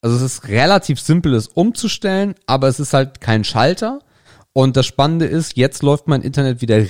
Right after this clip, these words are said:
relativ sauber und stabil. Ähm, von daher gebe ich euch da ein kleine, kleines Tutorial zu, äh, weil die D-N-S-Server und auch die Knotenpunkte sind gerade richtig am Kotzen, auch wenn man uns was anderes erzählen möchte.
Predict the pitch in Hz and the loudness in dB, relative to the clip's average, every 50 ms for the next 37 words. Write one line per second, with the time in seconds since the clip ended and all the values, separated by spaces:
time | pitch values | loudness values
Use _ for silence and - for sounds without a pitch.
0 | - 110 123 170 190 185 - - 156 - - 127 127 147 156 147 127 127 123 - | 0 0 2 2 2 0 -2 -6 -10 -4 0 0 2 2 2 0 0 -2 -2 -4
1 | - - 104 90 95 95 120 190 294 _ _ _ _ _ _ _ _ _ _ _ | -4 -4 -4 -2 0 2 2 0 0 _ _ _ _ _ _ _ _ _ _ _
2 | _ _ - _ - - 104 107 107 107 107 104 101 - 123 113 113 117 123 120 | _ _ -20 _ -2 2 2 4 4 4 4 2 2 0 0 4 4 4 4 2
3 | 127 123 120 117 104 - - 113 113 107 - - 113 107 107 107 107 104 101 101 | 2 2 2 2 2 2 0 0 0 0 0 0 2 2 4 4 4 4 2 2
4 | 104 _ _ - - _ _ _ _ - - 107 107 104 - - 107 - - - | 0 _ _ -20 -20 _ _ _ _ 0 0 2 2 2 -2 -6 -12 -8 -2 0
5 | 117 113 110 101 95 95 95 - - - 95 95 110 120 _ _ _ _ _ _ | 2 4 4 4 4 2 0 -2 -2 0 0 0 0 -2 _ _ _ _ _ _
6 | - 92 98 95 95 92 92 92 92 92 92 90 67 55 - - - 95 98 101 | -6 -2 0 2 4 4 4 2 2 2 2 0 -2 -4 -8 -2 0 2 4 4
7 | 104 101 101 104 92 98 104 107 104 95 90 117 - - - 131 117 117 113 117 | 4 2 0 -2 -2 2 2 2 2 2 0 -2 -2 0 0 2 2 2 4 2
8 | 113 110 107 80 95 95 95 - - 95 98 92 - - 98 92 - - - 123 | 2 2 2 2 0 -2 -4 -4 -2 -2 -2 -2 -4 -6 -8 -8 -6 -4 -2 -2
9 | 127 127 - 117 - - - 120 117 - - 113 92 95 104 113 113 - - - | -2 -2 -4 -6 -6 -2 -2 -2 -2 -2 -4 -6 -2 -2 -2 -2 -2 -6 -6 -2
10 | 92 92 101 104 110 90 101 101 - - 117 - 110 107 - - - 120 117 - | 2 2 2 2 2 0 -2 -4 -4 -4 -2 -2 -2 -2 -2 0 -2 -2 -2 -2
11 | - 135 110 95 101 - 107 104 107 107 101 78 98 101 - - 104 95 - - | -4 -4 -2 -2 0 0 0 0 0 -2 -2 -2 -4 -6 -4 -4 -6 -6 -4 -4
12 | 98 101 101 104 101 - - 107 104 - - 104 92 82 73 71 67 - - 67 | -4 -2 -2 -2 -4 -2 -4 -6 -4 -2 -2 -2 0 0 -2 -6 -8 -8 -14 -16